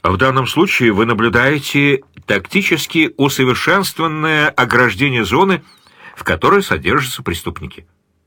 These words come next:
«Что-что?» удивился член комиссии министерства. «Какое такое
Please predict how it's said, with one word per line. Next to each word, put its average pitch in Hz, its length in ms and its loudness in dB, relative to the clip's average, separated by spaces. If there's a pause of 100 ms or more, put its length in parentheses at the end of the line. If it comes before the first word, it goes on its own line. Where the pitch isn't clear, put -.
(580)
«Что-что?» 104 640 -2 (600)
удивился 101 480 0
член 98 320 0
комиссии 110 480 0
министерства. 95 760 -2 (1700)
«Какое 180 320 2
такое 180 460 2